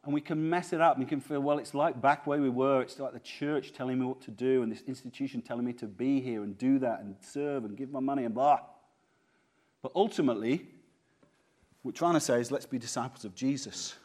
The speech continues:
The enthroning of self as the greatest authority has rega-, relegated God to the role of servant to the personal will. The gospel of Jesus has been displaced as the foundation for how we think, and it's been supplanted by personal experience,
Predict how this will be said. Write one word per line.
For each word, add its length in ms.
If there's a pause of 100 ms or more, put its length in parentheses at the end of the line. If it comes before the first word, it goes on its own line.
(540)
The 80
enthroning 520
of 100
self 320
as 100
the 60
greatest 420
authority 420
has 100
rega-, 360
relegated 580
God 240
to 80
the 100
role 220
of 100
servant 480
to 100
the 80
personal 480
will. 200 (1300)
The 80
gospel 460
of 120
Jesus 400
has 100
been 240
displaced 1000 (520)
as 100
the 100
foundation 720
for 200
how 160
we 160
think, 460
and 80
it's 140
been 200
supplanted 600
by 140
personal 500
experience, 540